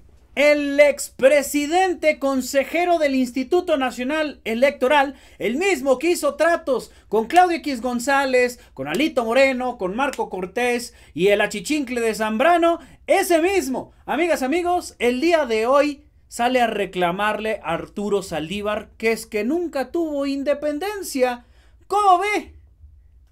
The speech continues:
¿Cómo ve a Lorenzo Córdoba, al Encho, amigas, amigos? Y es que déjeme contarle que en una entrevista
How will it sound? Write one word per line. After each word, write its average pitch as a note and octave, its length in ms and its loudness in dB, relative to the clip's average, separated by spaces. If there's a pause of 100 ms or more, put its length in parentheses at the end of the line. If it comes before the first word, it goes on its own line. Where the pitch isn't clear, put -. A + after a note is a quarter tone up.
(160)
¿Cómo G4 340 4
ve F4 320 -2
a B3 140 0
Lorenzo D4+ 540 0
Córdoba, D4 580 2
al B3 240 2
Encho, C#4 640 0
amigas, B3 560 0 (140)
amigos? F3 480 -6 (420)
Y B3+ 80 -2
es G4+ 180 0
que D#4 140 -4
déjeme E4 320 -2
contarle A#3+ 560 0
que A3 240 -4
en C4+ 180 4
una G#4+ 280 2
entrevista A3 880 -4